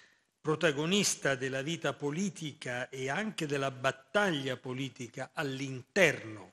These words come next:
del Partito Comunista e poi nella fase della sua trasformazione. Perché fu protagonista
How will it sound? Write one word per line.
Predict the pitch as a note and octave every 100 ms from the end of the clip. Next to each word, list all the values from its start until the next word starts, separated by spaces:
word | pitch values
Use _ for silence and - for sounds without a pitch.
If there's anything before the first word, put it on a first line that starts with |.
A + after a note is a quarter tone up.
| _ -
del | A#2
Partito | - A#2 D#3 C#3 A#2
Comunista | B2+ C3 A#2 A#2 A2 - A#2
e | A2+ A#2
poi | C#3+ C#3 A#2+ A2
nella | B2+ B2+
fase | B2 C3+ B2+ A#2+ A#2
della | A2 A2
sua | G2+ - A2 G#2+ G#2+ - -
trasformazione. | G#2+ G#2+ - - - - - - _ _ _ _ _ _ _ _ _ _ _ _ _ _ _ _ _
Perché | E3 - D3+
fu | - G3+
protagonista | A#2 A2 A#2+ G#2+ G2+ F#2 - -